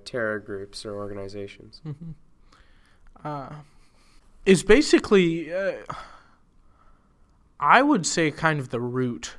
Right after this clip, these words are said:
Speaker 2: of the, of this question and
Speaker 1: Mm-hmm.
Speaker 2: of this whole debate. The, the travel ban is, is mainly meant to, or it has been broadcast to the public to less-,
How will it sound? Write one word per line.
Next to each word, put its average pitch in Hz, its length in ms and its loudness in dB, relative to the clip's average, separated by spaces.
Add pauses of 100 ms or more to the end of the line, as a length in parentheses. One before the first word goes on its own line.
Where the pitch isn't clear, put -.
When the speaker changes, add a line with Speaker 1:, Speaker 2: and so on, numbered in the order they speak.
(140)
Speaker 2:
of 127 380 2
the, 127 280 -2 (120)
of 143 680 0
this 139 220 0
question 123 680 -4
and 123 200 -8
Speaker 1:
Mm-hmm. - 80 -12
Speaker 2:
of 135 260 -8
this 123 220 -8
whole 151 480 -4
debate. 120 640 -12 (540)
The, 147 540 -4
the 143 100 -6
travel 180 400 6
ban 160 600 -2
is, 131 400 -6
is 127 200 -10
mainly 160 500 -6
meant 123 580 -6
to, 123 600 -8 (720)
or 175 180 6
it 165 100 2
has 160 240 -2
been 143 160 -4
broadcast 139 960 -2
to 170 180 -2
the 147 100 -2
public 135 640 -4 (440)
to 131 540 -4
less-, 147 580 -2